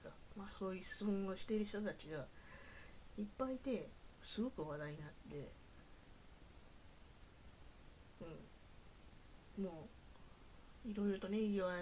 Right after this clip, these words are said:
れまくってて、精神的にね、へこんでいる時に、まあ、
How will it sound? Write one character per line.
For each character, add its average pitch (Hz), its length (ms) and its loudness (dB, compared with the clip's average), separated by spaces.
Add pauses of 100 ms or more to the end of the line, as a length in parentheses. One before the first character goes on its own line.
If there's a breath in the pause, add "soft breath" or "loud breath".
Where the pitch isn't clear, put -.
(100)
れ 180 880 4
ま 190 120 2 (100)
く 220 80 4
っ 196 40 6
て 160 160 -2
て、 170 300 0 (540 loud breath)
精 - 280 6
神 190 280 8
的 190 120 4
に 175 360 0
ね、 185 80 0
へ 190 40 0 (1160 loud breath)
こ 175 80 2
ん 180 80 0
で 175 80 0
い 170 40 -2
る - 60 -4
時 202 140 2
に、 233 340 6 (140)
ま 156 80 -2
あ、 - 180 -8